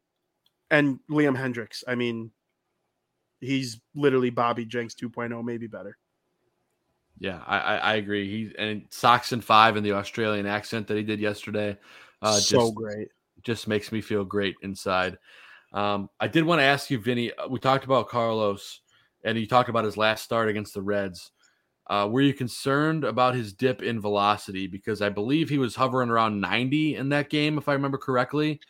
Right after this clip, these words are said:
Speaker 1: Yeah, I
Speaker 2: You
Speaker 1: think he touched
Speaker 2: know
Speaker 1: ninety-three at one point, but that's still, like, really low for Carlos.
Speaker 2: Yeah. So does that concern you? Do you think the time off helped them there?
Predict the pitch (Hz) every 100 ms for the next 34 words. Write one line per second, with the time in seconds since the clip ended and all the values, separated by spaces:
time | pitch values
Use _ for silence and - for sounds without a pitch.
0 | _ 139 131 113 123 123 127 120 147 -
1 | 143 139 139 120 139 143 135 139 139 131
2 | 135 131 127 127 120 - 135 127 113 135
3 | 131 127 127 123 120 - 123 123 123 123
4 | - _ _ _ _ _ _ - - 117
5 | 104 78 - - 120 113 143 143 143 143
6 | 143 151 139 127 113 127 120 123 123 120
7 | 120 120 127 127 143 143 139 143 147